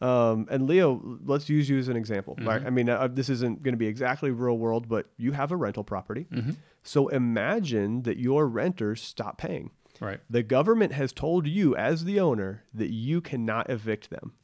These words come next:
Speaker 2: That's right.
Speaker 1: Okay, full stop right there.
Speaker 2: <laughs>
Speaker 1: Like, let's just hold on that for one second. The government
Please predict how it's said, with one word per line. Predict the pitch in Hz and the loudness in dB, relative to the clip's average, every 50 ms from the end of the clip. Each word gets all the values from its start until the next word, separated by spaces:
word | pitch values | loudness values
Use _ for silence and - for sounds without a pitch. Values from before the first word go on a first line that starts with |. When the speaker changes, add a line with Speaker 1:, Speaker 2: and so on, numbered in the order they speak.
| - | -18
Speaker 2:
That's | - 147 - 113 | -14 -10 -10 -10
right. | 98 - - - _ _ _ 156 | -10 -10 -12 -18 _ _ _ 4
Speaker 1:
Okay, | 147 147 110 85 - _ _ - | 4 4 4 2 0 _ _ -20
full | - - - 208 302 294 | -10 -2 2 2 2 2
stop | - - - 120 127 131 - 113 | 2 0 0 0 0 0 0 0
right | 101 95 98 - | -2 -2 -2 -4
there. | - 57 53 - - _ _ - - | -6 -6 -6 -8 -10 _ _ -6 -4
Speaker 2:
<laughs> | 147 - - | -4 -2 2
Speaker 1:
Like, | 139 135 123 123 117 - 165 202 | 4 6 6 6 4 4 4 4
let's | 214 - | 4 4
just | 277 214 175 | 4 4 4
hold | 156 165 180 190 175 | 6 6 8 8 8
on | 175 160 151 147 | 8 8 8 6
that | 135 123 - - | 4 4 2 0
for | - 127 117 | 0 0 0
one | 113 113 123 135 139 147 151 151 147 | 0 2 2 4 4 4 4 2 0
second. | - 120 104 98 - 95 - - _ _ _ _ _ _ _ - | -2 -4 -4 -4 -6 -8 -10 -10 _ _ _ _ _ _ _ -10
The | 113 110 123 120 | -4 -2 -2 -2
government | 110 113 170 202 214 214 208 190 135 107 92 82 - | -2 -2 -2 -2 0 2 4 4 4 2 0 -4 -6